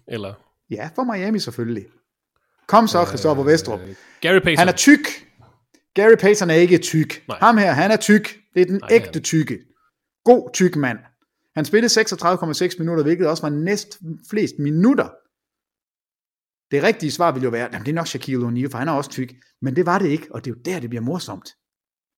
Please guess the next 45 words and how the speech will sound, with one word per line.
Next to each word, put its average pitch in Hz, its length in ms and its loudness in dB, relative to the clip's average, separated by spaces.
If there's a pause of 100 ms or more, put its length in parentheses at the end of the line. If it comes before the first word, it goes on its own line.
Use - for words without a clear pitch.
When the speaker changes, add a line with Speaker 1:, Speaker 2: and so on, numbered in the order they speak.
(960)
Speaker 2:
Og 143 120 0
det 156 80 2
er 151 120 -2
en 135 80 -2
spiller, 190 340 4
som 147 520 -2
du 240 240 2 (800)
har, - 520 -6
jeg, 156 220 -6
jeg 196 80 2
ved 247 120 0
faktisk 214 220 0
ikke, 214 160 -4 (320)
hvor 160 140 -2
godt 185 220 -2
du 151 80 -4
kan 147 180 -4
lide 165 160 -4
ham, 113 160 -10
om 123 120 -8
du 151 80 -6
synes, 185 280 -2
han 131 160 -2
er 120 140 -4
en 123 260 -6
dejlig 135 260 -2
spiller, 139 260 -2
men 143 140 -2
det 156 60 -4
er 160 40 -2
i 165 80 -4
hvert 190 80 -2
fald 175 140 -4
en 139 60 -4
spiller, 160 340 -2
som 135 240 -4
du 143 80 -4
har 135 60 0
været 127 220 -2
nødt 170 200 -4
til 147 80 -8
at 123 80 -8
forholde 147 360 -4
dig 95 100 -14
til. 92 180 -16